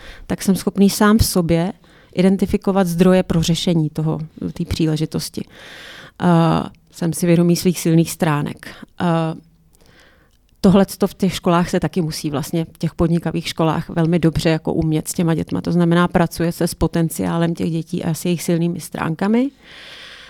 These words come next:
A, eh, bere se ohled i na to, že samozřejmě nikdo z nás není dokonalý. Eh, to znamená, pokud si já jsem podnikavý, tak jsem schopný vidět i zdroje kolem sebe. Když ne-, nedokážu ten problém, který vidím na začátku, vyřešit sám, tak si najdu tým,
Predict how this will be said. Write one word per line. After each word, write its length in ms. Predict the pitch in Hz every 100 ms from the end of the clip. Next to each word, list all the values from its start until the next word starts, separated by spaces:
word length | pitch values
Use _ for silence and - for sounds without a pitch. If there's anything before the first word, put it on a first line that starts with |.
| - _ -
A, 480 | 175 170 170 175 - - -
eh, 320 | 175 165 - _ - _
bere 340 | - 180 180 185
se 300 | - 185 180
ohled 300 | 180 180 185
i 80 | 190
na 80 | 175
to, 100 | 175
že 100 | 180
samozřejmě 440 | 185 175 180 180
nikdo 240 | 180 165 180
z 60 |
nás 280 | 175 175 175
není 320 | 180 175 175 -
dokonalý. 640 | 160 - 160 160 175 185 -
Eh, 120 | 175
to 120 | 165
znamená, 540 | 165 175 175 175 170 175 - -
pokud 280 | - - -
si 160 | - 185
já 160 | 165
jsem 200 | - 190
podnikavý, 680 | 165 160 170 180 175 180 185 185 - -
tak 160 | - 175
jsem 140 | 190
schopný 340 | 185 196 - 185
vidět 320 | 175 175 175
i 120 | -
zdroje 580 | 175 156 165 165 165 123 -
kolem 280 | - 160 165
sebe. 280 | - 156 - _ -
Když 180 | 170 185
ne-, 200 | 175 - - -
nedokážu 540 | 185 190 - 185 185 185 _
ten 200 | - 190
problém, 460 | 175 151 151 175 185
který 300 | 185 180 175
vidím 220 | 165 175
na 80 | 175
začátku, 460 | 175 - 180 - 175
vyřešit 320 | 170 170 -
sám, 320 | 160 160 175
tak 180 | 170 -
si 120 | 175
najdu 240 | 165 160
tým, 360 | 160 175 180 185